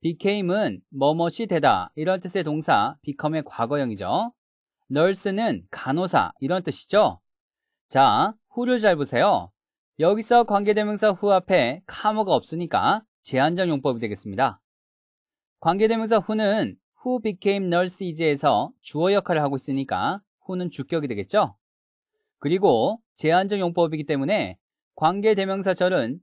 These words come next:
형용사절로서 선행사인 two daughters를 수식해주고 있죠. Mister Brown had two daughters. 브라운 씨는 두 딸이 있었다. 자, 어떤 딸이죠?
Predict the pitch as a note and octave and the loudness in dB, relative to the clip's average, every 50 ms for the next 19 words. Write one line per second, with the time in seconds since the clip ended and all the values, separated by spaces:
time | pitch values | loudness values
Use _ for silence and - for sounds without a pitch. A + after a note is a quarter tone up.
0 | _ _ - A#3+ A#3+ A#3+ A#3+ A#3 G#3+ A3 G#3+ F#3+ F3+ D#3+ D#3+ D#3+ - - A#2 F#2+ | _ _ -10 -6 -4 -4 -4 -2 0 0 0 2 0 0 0 -2 -2 0 0 0
1 | G#2+ D#3 G3+ A3+ - _ _ _ _ _ - - F3+ F3+ F3+ F3+ F#3 F3 F3 D#3 | 2 0 -2 -4 -10 _ _ _ _ _ -10 -6 -4 -2 -2 -2 -4 0 0 0
2 | B2+ C3+ F#3+ F#3 A2+ F2 - _ _ _ - - A#3 A3+ A3 - E3+ E3 E3+ E3+ | 2 0 -2 -4 -6 -8 -12 _ _ _ -10 -8 -6 -6 -4 -4 -2 -2 0 0
3 | F3+ F3+ E3+ D#3 F3+ E3 C#3 G#2 A2+ D#3+ G3+ - - - - - - F3+ D#3+ D#3 | 0 0 0 -2 -2 -2 -2 -2 -2 -4 -6 -10 -14 -18 -18 -8 -6 -6 -6 -4
4 | C#3 C3 G#2+ G2 - G2+ F2+ A2 D#3 G#3+ A#3+ - _ _ _ _ _ _ _ _ | -6 -6 -6 -6 -6 -4 -2 -2 0 -2 -2 -6 _ _ _ _ _ _ _ _
5 | _ _ _ _ _ _ _ _ _ - C#3 F3 G#3 G#3 - - G3+ F3+ - E3 | _ _ _ _ _ _ _ _ _ -8 -6 -4 -4 -4 -2 -2 -2 -2 0 0
6 | E3+ F3+ G3 F#3 C3+ A2+ A2+ C3 D3 _ _ - F#3+ G3+ G3 - - - F#3 F3+ | 2 4 4 4 2 0 -4 -6 -10 _ _ -2 -2 -2 -2 -6 -6 -6 -6 -4
7 | F3 - D3+ D3+ D3+ C#3 A2 F#2 F2 F2 - - - _ _ _ _ _ _ _ | -2 -2 0 0 0 -2 -2 -4 -6 -12 -20 -20 -20 _ _ _ _ _ _ _
8 | _ _ _ _ _ - D3 E3+ F#3 G3 G3+ - F3 D#3 F#3+ A3+ F3+ A2 F#2+ - | _ _ _ _ _ 0 2 2 2 2 2 -2 -4 -2 -2 -2 -2 -4 -6 -8
9 | _ - D#3+ - - F3+ F3 F3+ A3 G#3 - - B2+ - - G#2+ F2 E2+ - - | _ -10 -6 0 2 2 2 2 0 -2 -2 -2 -4 -2 -2 -2 -4 -4 -6 -14
10 | _ _ _ _ _ - - C#3+ A2 G#2 G#2 - F3+ F#3+ F#3 F#3 D#3+ C#3 A#2+ G#2+ | _ _ _ _ _ -4 0 0 0 0 0 -2 -2 0 2 2 2 2 0 0
11 | D#3+ G3 A#3 B3 - | 0 0 0 0 -2